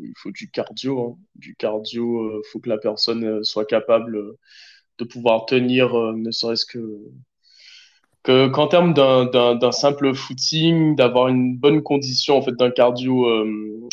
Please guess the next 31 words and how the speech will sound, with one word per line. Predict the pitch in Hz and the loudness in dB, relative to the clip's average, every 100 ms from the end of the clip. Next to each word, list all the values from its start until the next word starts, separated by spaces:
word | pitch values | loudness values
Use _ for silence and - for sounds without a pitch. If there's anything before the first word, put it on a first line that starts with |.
| - | -2
aérobie | 123 120 123 123 | 0 0 -2 -4
de | 120 113 | -6 -2
base | 110 131 131 131 - | 4 4 2 -6 -14
pour | - 110 - | -14 -14 -2
pouvoir | 117 110 | 0 2
améliorer, | 110 110 107 113 110 117 | 0 -4 -6 -8 -6 -6
euh, | 107 104 101 | -4 -6 -8
ben, | 104 101 101 | -12 -14 -14
les | 104 | -6
phases | 117 113 | -2 -2
de | 117 | -4
récupération, | 113 110 - 113 107 107 - 123 120 120 | -8 -10 -10 -8 -4 -6 -6 -2 0 0
de | 117 | 0
pouvoir | 113 - 110 | -6 -4 0
optimiser, | 113 113 - 120 117 117 | 0 -2 -6 -8 -6 0
en | 120 | 0
fait, | 117 110 107 | 0 -4 -4
euh, | 117 107 107 95 | -4 -4 -6 -10
le | - 110 | -10 -8
souffle | 113 - 147 139 - - _ - - - - | -6 -6 -6 -8 -12 -20 _ -20 -20 -20 -8
et | 120 | -4
surtout | - 120 - | -2 -2 2
la | 123 | 2
fréquence | 120 127 - 110 | 2 -2 -2 -4
cardiaque, | - 110 117 139 139 | 0 -2 2 0 0
parce | 110 110 | -4 -6
que | 113 | -6
toi | 110 120 | -4 -2
comme | 120 117 | -2 -2
moi, | 117 127 123 120 | 2 2 2 -2
bon, | 113 110 | -6 -6